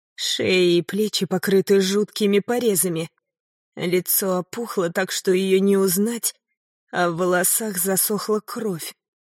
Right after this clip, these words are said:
Кожа вокруг рта была розовой, словно с неё только что отодрали полоску клейкой ленты.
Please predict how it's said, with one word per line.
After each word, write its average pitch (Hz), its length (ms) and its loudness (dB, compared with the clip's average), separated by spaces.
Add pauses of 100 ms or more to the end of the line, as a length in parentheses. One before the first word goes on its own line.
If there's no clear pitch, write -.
(160)
Кожа 196 400 2
вокруг 180 460 0
рта 185 340 0
была 180 320 4
розовой, 185 500 2
словно 190 500 2
с - 100 0
неё 185 340 2
только 190 380 0
что 214 300 0
отодрали 190 580 2
полоску 202 560 0
клейкой 208 560 4
ленты. 180 560 -2